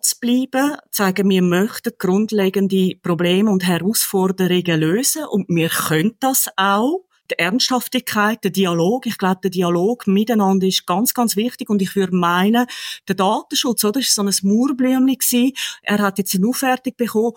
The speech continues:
aber ich glaube, er ist noch nicht als das anerkannt, was er ist. Der Datenschutz sichert unsere Demokratie ab, die Rechtsstaatlichkeit, der Sozialstaat et cetera. Und darum löst er auch so viel Unbehagen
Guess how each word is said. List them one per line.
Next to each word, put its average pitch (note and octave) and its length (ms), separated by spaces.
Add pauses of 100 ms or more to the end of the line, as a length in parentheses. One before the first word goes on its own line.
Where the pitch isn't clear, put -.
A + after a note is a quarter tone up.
(240)
aber F#3+ 180
ich G#3 160
glaube, G3+ 320
er F#3+ 60
ist F#3 240
noch F#3 240
nicht C#4+ 180
als F#3 240
das G#3+ 420
anerkannt, F#3+ 600
was F3+ 180
er E3+ 100
ist. F3 300 (220)
Der E3+ 60
Datenschutz G#3+ 760 (280)
sichert G3 540
unsere F3 260
Demokratie F3 680
ab, B3+ 240 (300)
die - 20
Rechtsstaatlichkeit, F#3 920 (160)
der F3 80
Sozialstaat E3 880
et D#3 160
cetera. D#3+ 540 (260)
Und - 200
darum G3 200
löst F#3+ 320
er F#3 120
auch E3+ 40
so F3+ 80
viel E3 220
Unbehagen E3+ 680